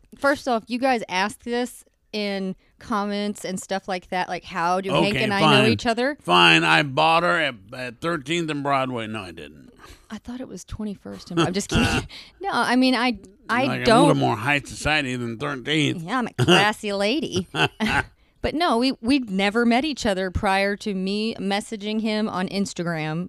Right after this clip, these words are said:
Speaker 1: and asking him, "Hey, let's do a
Speaker 2: Right.
Speaker 1: podcast."
Speaker 2: And then I'm like, "Who in the hell is this nut?"
Speaker 1: And I thought that into myself, like, he's gonna think,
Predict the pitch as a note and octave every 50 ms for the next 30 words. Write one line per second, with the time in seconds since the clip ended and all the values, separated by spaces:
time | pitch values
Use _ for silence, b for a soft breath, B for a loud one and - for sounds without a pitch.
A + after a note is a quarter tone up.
0 | - _ F3 E3 C3+ D3+ D3 D#3 - - F#3 F3+ F3 E3+ E3+ E3+ - - C4 A3+
1 | G#3 G#3+ B3 A#3+ A#3 A#3+ A3+ A3 A3+ A3 G3+ F#3+ E3 - C3+ G#2 F#2 D#3 - C3+
2 | D3 D3+ D3+ C#3+ C3+ B2 A2+ A2+ A2+ G#2+ - - - C#3 D#3+ E3 C3+ A#2+ G#2 G2
3 | F#2 F#2+ F2+ G2+ A#2 A#2+ B2 B2 A#2 A2+ G#2+ G2 F2+ G#2 G2+ G#2 G#2 G#2 - -
4 | _ - G#3 A#3 B3 C4 - - C4+ C#4 C4+ - B3 - - A#3+ - A#3+ A3 G#3
5 | F#3 - - C#4 C#4+ - - F3+ E3+ F3+ A3+ G#3+ G3+ A#3 A3+ A3 - - C4+ A#3
6 | - -